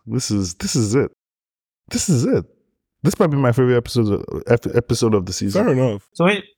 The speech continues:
Speaker 3: so when you watch
Speaker 1: Yeah.
Speaker 3: the episode, you're like, "Oh, this is why they are striking," you know.
Speaker 2: <laughs>
Speaker 3: Get, get, get, get your money's worth.
Speaker 2: Yeah, it's like, "A I could never do
Speaker 1: Oh.
Speaker 2: this."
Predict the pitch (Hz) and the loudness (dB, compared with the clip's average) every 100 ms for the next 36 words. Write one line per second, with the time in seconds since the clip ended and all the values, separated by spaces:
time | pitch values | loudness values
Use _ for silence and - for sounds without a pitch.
0 | - 196 214 185 180 147 147 147 139 131 | -2 0 4 2 2 0 0 2 2 4
1 | 131 147 139 156 143 127 127 117 113 110 | 2 2 0 0 0 0 0 2 0 -2
2 | - 127 120 123 110 113 110 107 107 _ | 0 0 0 -6 -6 -6 -6 -8 -12 _
3 | 143 - - 147 143 143 151 123 156 127 | -6 -6 -4 -2 0 2 2 4 2 4
4 | 160 143 127 131 131 120 123 117 113 147 | 2 4 4 4 4 4 2 2 2 2
5 | 151 156 151 147 156 160 151 143 127 131 | 4 4 4 2 4 4 4 2 2 4
6 | 127 - 120 117 110 110 - | 4 4 2 2 0 -2 -8